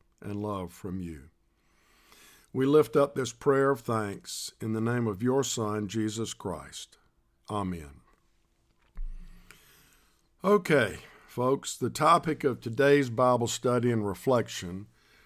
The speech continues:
revolves around favoritism and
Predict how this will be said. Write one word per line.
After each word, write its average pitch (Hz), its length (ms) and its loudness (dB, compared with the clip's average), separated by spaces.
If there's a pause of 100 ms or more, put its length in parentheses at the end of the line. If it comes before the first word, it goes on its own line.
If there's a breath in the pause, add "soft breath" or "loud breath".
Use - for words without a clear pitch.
(140)
revolves 131 540 -2
around 127 400 0
favoritism 92 1040 -2 (640 soft breath)
and 139 540 2